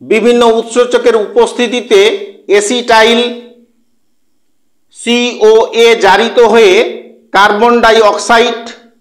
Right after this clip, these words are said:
জল এবং এটিপি রূপে জৈব শক্তি উৎপন্ন করে, তাকে ক্রেবস চক্র বলে। প্রিয় পরীক্ষার্থী, এবারে তোমাদের সামনে উপস্থাপন করছি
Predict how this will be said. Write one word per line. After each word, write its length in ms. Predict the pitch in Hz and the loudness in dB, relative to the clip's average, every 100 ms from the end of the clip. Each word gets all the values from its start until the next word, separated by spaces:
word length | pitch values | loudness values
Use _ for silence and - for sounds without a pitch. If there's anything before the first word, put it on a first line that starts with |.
| 123 | -8
জল 340 | 196 214 226 - | 0 4 4 2
এবং 380 | 208 214 226 214 | 0 0 0 0
এটিপি 720 | 214 220 220 233 233 233 226 | 2 2 0 -4 -4 -2 -2
রূপে 640 | 214 220 233 202 196 - - - _ - | -2 -2 0 2 0 -4 -12 -20 _ -6
জৈব 420 | 147 214 214 226 | 0 0 2 0
শক্তি 380 | 220 233 - 233 | 0 -2 -2 -4
উৎপন্ন 500 | 226 226 220 214 220 | -4 -4 -2 0 0
করে, 540 | 214 214 226 247 - - - | 0 2 2 0 -4 -14 -8
তাকে 300 | - 190 226 | -4 0 0
ক্রেবস 460 | 208 339 233 226 - | 0 0 0 -2 -2
চক্র 320 | 226 - 226 | -2 0 0
বলে। 300 | 214 214 160 - - - _ _ _ _ _ - | 2 2 0 -4 -10 -20 _ _ _ _ _ -6
প্রিয় 240 | 208 220 | -2 0
পরীক্ষার্থী, 960 | 220 233 - 247 247 277 294 - - - | 0 -2 -2 -4 -2 -2 -4 -8 -10 -4
এবারে 240 | 208 226 | 0 0
তোমাদের 380 | 220 220 240 262 | 0 -2 0 0
সামনে 280 | 233 226 220 | 0 0 0
উপস্থাপন 640 | 214 214 214 220 220 233 | 0 -2 0 0 0 -2
করছি 580 | 214 240 240 285 302 - | 0 -2 0 -2 -2 -8